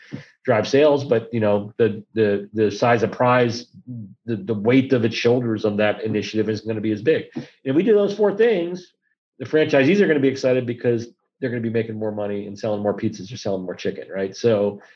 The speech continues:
you know, a lot of times, like, we overcomplicate innovation and I, I think if you do those four things right, it's kind of my checklist when I look at plans that the,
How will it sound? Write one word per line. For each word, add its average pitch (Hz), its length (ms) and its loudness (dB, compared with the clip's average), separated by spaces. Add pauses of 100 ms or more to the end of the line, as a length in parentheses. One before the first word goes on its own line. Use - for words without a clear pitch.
(140)
you 147 60 2
know, 147 60 4
a 151 40 4
lot 170 140 2
of - 80 -2
times, 160 260 2
like, 120 140 2
we 123 80 2
overcomplicate 110 760 0
innovation 98 640 -4
and 92 260 -12 (600)
I, 123 100 -6 (120)
I 135 120 2
think 117 320 0
if 113 80 -4
you 117 80 0
do 135 120 4
those 156 220 2
four 160 200 2
things 156 220 0
right, 147 220 4
it's - 120 -12
kind 123 140 0
of 117 60 0
my 117 140 2
checklist 139 500 0
when 117 120 0
I 117 40 0
look 123 180 0
at - 200 -4
plans 135 360 2
that 123 180 -2 (100)
the, 110 340 2